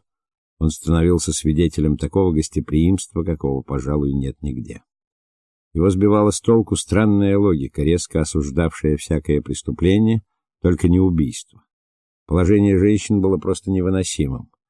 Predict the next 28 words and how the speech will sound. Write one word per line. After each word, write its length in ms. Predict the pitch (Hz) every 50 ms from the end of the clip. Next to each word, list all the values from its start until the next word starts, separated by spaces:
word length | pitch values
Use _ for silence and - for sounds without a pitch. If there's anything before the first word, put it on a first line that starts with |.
| _ _ _ _ _ _
Они 180 | 80 87 95
жили 220 | 92 95 110 104 104
в 100 | 92 87
беспрекословном 960 | 85 87 - - - 87 87 95 85 - 104 104 107 95 92 95 87 82 76
повиновении – 800 | - 82 76 78 80 80 76 78 87 92 95 95 98 101 104 - _ _ _ _ _ _ _ _
не 100 | - 90
показывались 720 | 78 98 92 - 117 110 104 98 101 95 90 90 82 -
на 140 | - 85 82
людях, 380 | 85 92 104 104 104 104 - -
не 120 | 90 87
участвовали 600 | 87 80 - - 95 90 - - - 90 90 85 85
в 80 | 76
разговорах, 640 | 80 80 76 73 80 80 85 95 101 98 95 - -
никто 360 | 92 82 - - - 98 92
с 120 | 87 - -
ними 220 | 90 87 85 85
никогда 440 | 82 80 - 82 78 78 73 80 82
не 100 | 80 76
советовался. 760 | - - 76 76 69 62 - _ - - - _ - - _ _ _ _ _ _ _ _ _ _ _ _ _
Часто 380 | - 95 98 90 - - 95
женщины 460 | 76 87 101 101 92 - - 92 92
жестоко 500 | 80 71 80 - - - - 82 73 -
мстили, 520 | 80 78 - - - - - 95 101 98 101
прибегая 560 | 101 - 92 80 73 76 71 82 82 85 82
к 80 | 78 -
кинжалу 640 | - - 82 76 73 67 71 82 82 82 80 80
или 200 | 78 78 73 78
яду. 460 | 76 73 71 73 69 62 53 - -